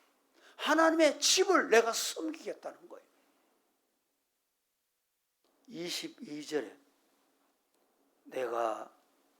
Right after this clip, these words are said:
기둥으로 세운 이 돌이 하나님의 절이 될 것이요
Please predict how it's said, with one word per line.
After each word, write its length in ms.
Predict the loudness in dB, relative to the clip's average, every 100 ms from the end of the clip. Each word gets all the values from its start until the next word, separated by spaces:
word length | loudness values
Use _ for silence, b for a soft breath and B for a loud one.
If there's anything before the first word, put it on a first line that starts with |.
| _ _ _ _ -16
기둥으로 540 | -12 -8 -6 -6 -6
세운 380 | -6 -6 -6 -8
이 140 | -12 -12
돌이 500 | -16 -16 -20 -20 _ _ _ _ _ _ _ _ _ _ _ _ _ _
하나님의 800 | -16 -12 -10 -6 -6 -8 -12 -12
절이 680 | -6 -6 -6 -12 -16 -20 _ _ _ _ _
될 220 | -20 -20
것이요 380 | -20 -18 -18